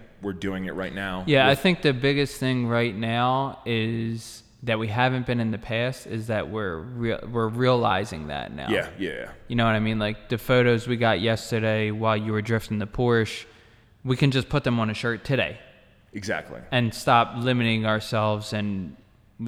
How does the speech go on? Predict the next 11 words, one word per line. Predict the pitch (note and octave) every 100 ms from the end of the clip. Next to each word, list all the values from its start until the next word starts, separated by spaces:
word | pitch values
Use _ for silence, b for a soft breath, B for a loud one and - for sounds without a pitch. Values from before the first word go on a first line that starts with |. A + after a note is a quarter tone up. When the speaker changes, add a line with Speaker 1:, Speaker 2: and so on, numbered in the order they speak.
| G2
Speaker 2:
I | A2+
think | - C3
that's | C3 B2
the | C3
biggest | A2+ G#2 G2+
thing, | F#2 E2
is | E2
that | A2 D#2
we're | G#2+ G2+ E2+ D#2+
realizing | A#2+ G2+ D2+ D#2+ F#2 F2+ F2+ F#2+
Speaker 1:
Yeah. | F#2+